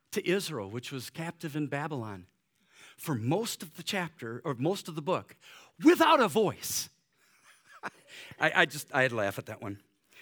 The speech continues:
I don't know what I'd do if I lost my voice. Um, <laughs> or a man called to, to, to bring the gospel to the world, spending most of your time in prison.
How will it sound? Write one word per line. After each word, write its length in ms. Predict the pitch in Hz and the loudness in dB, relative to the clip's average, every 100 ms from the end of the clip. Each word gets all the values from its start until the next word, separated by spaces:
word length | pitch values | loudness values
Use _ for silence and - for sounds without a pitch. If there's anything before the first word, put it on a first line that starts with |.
| - - - - | -20 -20 -12 0
I 320 | 123 139 147 | 2 4 2
don't 140 | 131 | 0
know 80 | 127 | 0
what 120 | 123 | 0
I'd 140 | 120 113 | -2 -2
do 120 | 113 | -4
if 100 | 131 | -6
I 60 | |
lost 260 | 113 107 - | -6 -6 -8
my 80 | 120 | -12
voice. 320 | 104 76 - - _ - - - - | -14 -18 -18 -20 _ -20 -18 -18 -2
Um, 340 | 175 175 165 - - - - - - - - - | 2 4 4 2 -4 -8 -20 -20 -20 -20 -20 -20
<laughs> 800 | _ - - - - _ _ | _ -20 -20 -20 -20 _ _
or 220 | - 202 220 | 4 6 6
a 40 | |
man 380 | 202 170 165 165 | 6 4 4 0
called 580 | - - 185 131 123 110 104 _ _ _ - | -4 0 2 2 -2 -6 -18 _ _ _ -8
to, 180 | - 170 - _ _ _ | -6 -6 -10 _ _ _
to, 420 | - 196 160 143 120 _ _ _ _ _ _ _ _ _ _ _ - | -2 2 4 4 -2 _ _ _ _ _ _ _ _ _ _ _ -4
to 120 | 185 | -2
bring 260 | 135 185 196 | 2 2 2
the 80 | 151 | 0
gospel 540 | 143 175 226 - 185 | 2 0 0 -4 -8
to 120 | 170 175 | -8 -8
the 140 | 151 | -8
world, 440 | 131 147 127 87 - - _ _ _ _ _ _ _ _ | -8 -8 -10 -12 -16 -18 _ _ _ _ _ _ _ _
spending 500 | - - - 131 120 | -12 -8 -4 -2 -2
most 220 | 113 127 - | -2 -6 -8
of 60 | |
your 80 | 147 | -10
time 400 | 139 139 117 113 | -8 -6 -6 -6
in 200 | - 104 | -8 -10
prison. 320 | 98 98 - | -10 -16 -18